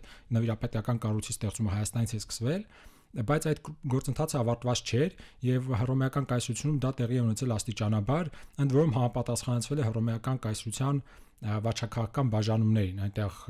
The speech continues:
կային դիոցեզներ, կային պրովինցիաներ, և ըստ դրա ամեն մակարդակում համապատասխան և աշխարհիկ, և հոգևոր առաջնորդներ են նշանակվել ժամանակի ընթացքում, բայց դա մի քանի տասնամյակ և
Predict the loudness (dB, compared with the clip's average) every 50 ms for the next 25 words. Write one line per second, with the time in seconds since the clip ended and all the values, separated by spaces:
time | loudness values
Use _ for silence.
0 | -8 -8 -8 -6 -4 -2 0 0 0 -2 -4 -6 -20 -16 -8 -4 -2 0 0 0
1 | 0 0 -2 0 0 0 0 0 -2 -2 -2 -2 0 0 0 -2 -2 -2 0 0
2 | 0 0 -2 -2 0 2 2 2 2 2 0 0 0 -2 -2 0 0 0 0 0
3 | 0 -2 -2 -2 0 0 0 0 0 0 -2 -2 -4 -4 -4 -2 -4 -4 -2 -4
4 | -2 -4 -4 -4 -4 -6 -6 -4 -6 -6 -6 -6 -10 -20 -20 -12 -4 -2 -2 0
5 | 0 -2 -2 -2 -4 -4 -2 -2 -4 -4 -2 -4 -4 -2 0 0 0 0 -2 -6
6 | -16 -20 -18 -8 -4 -2 -2 -2 -2 -2 -4 -4 -4 -4 -6 -6 -6 -4 -4 -2
7 | 0 0 0 0 0 0 -2 -2 -4 -4 -4 -2 -2 -2 -2 -2 -2 -2 -2 0
8 | 0 0 2 2 2 2 0 0 -2 -4 -2 -2 -4 -4 -2 -2 0 2 2 0
9 | 0 0 0 2 2 0 0 0 -2 -2 0 -2 -4 -4 -2 -2 -2 -2 -2 -2
10 | -2 0 0 0